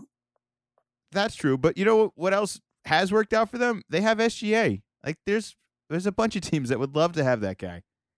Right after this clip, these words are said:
and they got him. So I don't know if it's necessarily, like, a whole clean slate. We got all these awesome picks coming in. Let's just put this guy on the side, on, on the little side here, and then we'll,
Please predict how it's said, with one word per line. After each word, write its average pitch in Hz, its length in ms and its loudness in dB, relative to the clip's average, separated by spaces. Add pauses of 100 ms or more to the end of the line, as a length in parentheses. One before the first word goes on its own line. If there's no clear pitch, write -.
(440)
and 139 140 -4
they 180 140 0
got 101 220 -2
him. 78 140 -20 (540)
So 147 280 -6
I 147 100 0
don't 208 120 0
know 208 100 2
if 190 80 -2
it's 175 120 -4
necessarily, 180 440 0
like, 151 280 0 (500)
a 135 100 2
whole 175 220 6
clean 180 320 -4
slate. 170 380 0
We 135 80 -2
got 147 160 4
all 156 120 6
these 139 160 -4
awesome 143 320 -2
picks 156 240 -4
coming 117 280 -2
in. 110 200 0 (440)
Let's 131 160 -4
just 156 180 -8
put 170 140 -2
this 160 160 -2
guy 151 160 2
on 147 80 0
the 135 80 -2
side, 147 340 2
on, 117 300 0
on 123 80 -10
the 123 60 -10
little 135 180 -4
side 156 340 2
here, 117 220 4
and 110 100 0
then 120 160 0
we'll, 110 140 -2